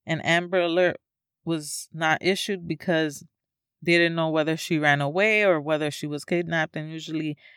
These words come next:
Amber Alerts are put out when a kid is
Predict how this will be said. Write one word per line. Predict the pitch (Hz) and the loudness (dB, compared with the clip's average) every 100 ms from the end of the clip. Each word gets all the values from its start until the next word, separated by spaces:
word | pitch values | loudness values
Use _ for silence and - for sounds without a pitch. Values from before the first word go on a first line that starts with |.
| _ - | _ -2
Amber | 165 160 165 | 0 2 0
Alerts | 151 151 151 - | 0 -2 -4 -6
are | - 151 143 | -4 0 0
put | - 165 | -2 -2
out | 147 139 - | 0 0 0
when | 147 143 143 | -4 -6 -6
a | |
kid | - - 156 147 143 | -10 -6 -4 -4 -4
is | 151 143 143 135 | -4 -2 -2 -6